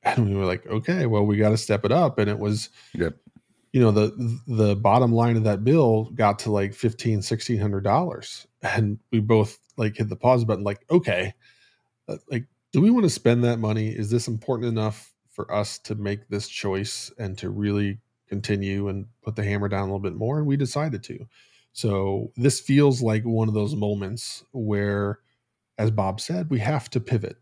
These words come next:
Speaker 1: Uh, and I think what, not I think, but I know what we're looking for right now is, how do we pivot?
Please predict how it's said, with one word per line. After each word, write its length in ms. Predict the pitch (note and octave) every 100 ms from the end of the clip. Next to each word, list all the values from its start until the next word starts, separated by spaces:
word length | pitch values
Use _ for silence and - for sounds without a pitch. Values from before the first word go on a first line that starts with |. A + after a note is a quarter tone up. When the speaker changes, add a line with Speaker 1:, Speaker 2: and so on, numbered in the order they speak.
| _ _ _ _ _
Speaker 1:
Uh, 400 | A#2+ G2 F#2 F2+ -
and 260 | A2 G2+ F2+
I 80 |
think 300 | G2+ A2 G#2
what, 340 | A2+ G#2+ G2 - _ _ -
not 280 | B2 G2 - _ _ _ -
I 80 | G#2
think, 360 | - C#3 C3 G#2
but 100 | G#2
I 80 | G2
know 400 | G2+ G#2+ C#3+ D#3+
what 220 | B2 G#2
we're 120 | G#2
looking 340 | G#2 A2 A2+ G#2+
for 240 | A2 G2+
right 220 | G2+ F#2
now 340 | G#2 E3 C#3+ -
is, 420 | G#2 G2+ G#2+ - _ _ _ _
how 140 | - F3+
do 120 | D3
we 160 | A2 G2
pivot? 340 | - -